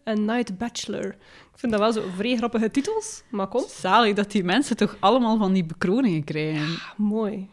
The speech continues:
Speaker 2: Waar komt dat van?
Speaker 1: Die man heeft, denk ik, wel een vrij productief leven gehad. Eh, die heeft Discworld geschreven. Ik moet zeggen, ik heb daar nog nooit iets van gelezen.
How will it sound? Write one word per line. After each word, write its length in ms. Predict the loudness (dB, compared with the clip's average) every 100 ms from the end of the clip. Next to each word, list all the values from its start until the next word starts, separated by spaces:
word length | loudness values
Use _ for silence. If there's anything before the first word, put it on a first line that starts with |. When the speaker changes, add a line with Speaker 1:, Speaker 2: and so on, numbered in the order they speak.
| _
Speaker 2:
Waar 200 | -8 -4
komt 240 | 0 0
dat 160 | 0 -2
van? 400 | -6 -6 -6 -8 -8 -8 -8 -12 -16 -10
Speaker 1:
Die 180 | -2 0
man 400 | 2 2 0 -4 -10
heeft, 320 | -10 -10 -4
denk 140 | -4
ik, 80 | -2
wel 140 | -2
een 80 | -2
vrij 160 | -4 -6
productief 440 | -6 -6 -6 -6
leven 260 | -4 -2 -2
gehad. 300 | -2 -6 -12 -12
Eh, 380 | -6 -4 -2 -4
die 100 | -4
heeft 340 | -4 -6 -12 -20 -20 -10
Discworld 680 | -8 -6 -8 -6 -6 -6 -8
geschreven. 580 | -10 -10 -8 -8 -6 -6
Ik 160 | -8 -8
moet 140 | -6
zeggen, 280 | -4 -6 -6
ik 140 | -6
heb 100 | -4
daar 100 | -2
nog 180 | -4 -6
nooit 320 | -6 -2 -2 -2
iets 140 | -6
van 160 | -6 -4
gelezen. 540 | -4 -4 -4 -4 -6